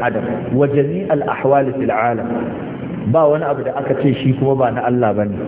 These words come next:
Yau in kuna da shugaban kasa a-, da mataimakinsa, shi yasa ake samun mataimaki saboda ba zai iya yin komai ba. Ake sa wa shugabannin kasa ministry, saboda kowane minista shine shugaban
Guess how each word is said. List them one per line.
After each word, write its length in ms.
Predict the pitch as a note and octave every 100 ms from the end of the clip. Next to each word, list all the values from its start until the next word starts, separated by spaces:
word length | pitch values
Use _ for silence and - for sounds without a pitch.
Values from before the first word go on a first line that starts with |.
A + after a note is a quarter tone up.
| - - - - - - - - -
Yau 180 | F3 G3+
in 40 | F#3+
kuna 200 | G3+ F3+
da 60 | D3+
shugaban 320 | D3 C3+ D3 E3
kasa 240 | D#3+ D#3+ D#3+ D#3 D#3+ D#3 - - - - -
a-, 280 | D#3 E3+ C3
da 80 | C#3
mataimakinsa, 1040 | C#3+ E3 D#3+ B2+ - D#3 D#3 D3 C#3 C#3+ -
shi 100 | F#3
yasa 140 | F#3 D#3+
ake 160 | D#3+ -
samun 240 | D3+ D3+
mataimaki 480 | D3 D3+ C3 A#2+ - -
saboda 240 | D#3 C#3+
ba 80 | C3
zai 140 | C#3+
iya 180 | D#3+ D3+ C#3+
yin 220 | B2 -
komai 320 | B2+ B2 A#2+
ba. 160 | A2+ A2 A2 - - - - -
Ake 280 | F3 F3+ D#3+
sa 140 | F3
wa 60 | D3+ -
shugabannin 560 | C#3+ B2+ - B2+ C3 D3+
kasa 520 | D#3 F3 D3+ D3 C#3+
ministry, 560 | D3 E3 D#3+ E3 D3 G#2+ - - - - - -
saboda 240 | E3+ F3+ D#3
kowane 320 | F#3+ G#3+ F#3 E3+
minista 400 | F3+ F#3 F#3+ D#3
shine 300 | D#3 F3+ D#3+
shugaban 400 | D3 C3 C3+